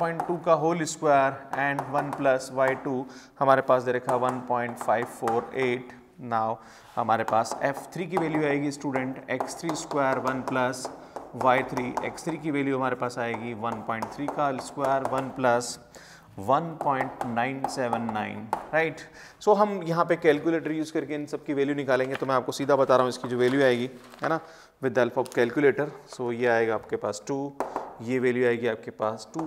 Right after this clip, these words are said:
पॉइंट सेवन ज़ीरो वन नाइन थ्री और then इसकी value आपके पास आएगी ये, अ, three point, अ, six nine nine one two और ये आपके पास value आएगी,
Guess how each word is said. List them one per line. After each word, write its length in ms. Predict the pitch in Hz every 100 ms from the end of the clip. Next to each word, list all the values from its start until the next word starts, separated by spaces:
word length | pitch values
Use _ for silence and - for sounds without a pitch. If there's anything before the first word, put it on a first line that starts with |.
| -
पॉइंट 360 | 135 123 123 - - -
सेवन 460 | - 143 135 143 131
ज़ीरो 460 | 131 117 117 - - - _ _ 98
वन 240 | 104 135
नाइन 420 | 139 123 123 120
थ्री 360 | 117 127 113 117 - -
और 200 | 113 107
then 220 | 117 113
इसकी 240 | 113 - 131
value 260 | 135 135
आपके 200 | 120 127
पास 280 | 123 117 117
आएगी 300 | 117 117 113
ये, 240 | 110 110 - - - -
अ, 280 | 113 107 107 104 - - -
three 300 | - 160 160 - -
point, 440 | 131 127 131 - - - _ - - - - _ - - - - - -
अ, 320 | 127 120 123
six 1120 | 120 - - - - - - - 208 - - 156
nine 440 | 143 139 135 139 139
nine 500 | 135 127 131 127 123
one 280 | 107 131 135
two 340 | 131 117 117 - - - - -
और 140 | 104 104
ये 200 | 117 175
आपके 260 | 170 170
पास 280 | - 147 -
value 220 | 139 135 135
आएगी, 580 | 131 127 123 127 -